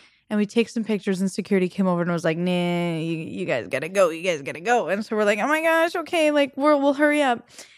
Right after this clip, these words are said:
And so we're, like, hurrying up, right? And I'm like, "Oh my God, oh my God." And I'm like, "Oh, I wanna make sure I, like, see the dog again." So I, like, look over,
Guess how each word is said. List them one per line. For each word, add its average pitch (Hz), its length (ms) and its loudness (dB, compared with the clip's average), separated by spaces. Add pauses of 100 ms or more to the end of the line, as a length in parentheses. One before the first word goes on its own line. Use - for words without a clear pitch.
(100)
And 240 140 2
so 233 140 0
we're, 233 180 2
like, 226 160 4
hurrying 254 340 4
up, 240 160 2
right? 226 100 0
And 214 100 -2
I'm 220 60 0
like, 220 120 -2
"Oh 226 40 -4
my 233 100 0
God, 233 100 0
oh 240 40 2
my 269 80 2
God." 302 340 4 (480)
And 254 160 4
I'm 247 80 2
like, 247 160 2
"Oh, 294 320 0
I 269 80 -2
wanna 262 200 2
make 262 160 -2
sure 254 200 0
I, - 20 0
like, 226 160 0
see - 140 -6
the 202 100 0
dog 233 240 4
again." 190 220 -2
So 208 160 -6
I, - 20 -4
like, 202 180 -8
look 233 200 -4
over, 214 420 -4